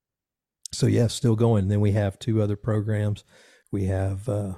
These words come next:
that are affiliated with us is the Indiana Smoke Divers and the Oklahoma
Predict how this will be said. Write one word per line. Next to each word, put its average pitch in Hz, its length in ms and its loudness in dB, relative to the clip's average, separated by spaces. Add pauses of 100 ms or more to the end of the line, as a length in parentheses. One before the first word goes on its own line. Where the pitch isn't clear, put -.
(120)
that 107 120 0
are 101 80 0
affiliated 101 580 -2
with 98 160 -2
us 98 300 -4
is 92 140 -4
the - 180 -10
Indiana 98 420 0
Smoke 104 340 -4
Divers 95 440 -4
and 92 360 -6
the 92 380 -6
Oklahoma 92 600 -4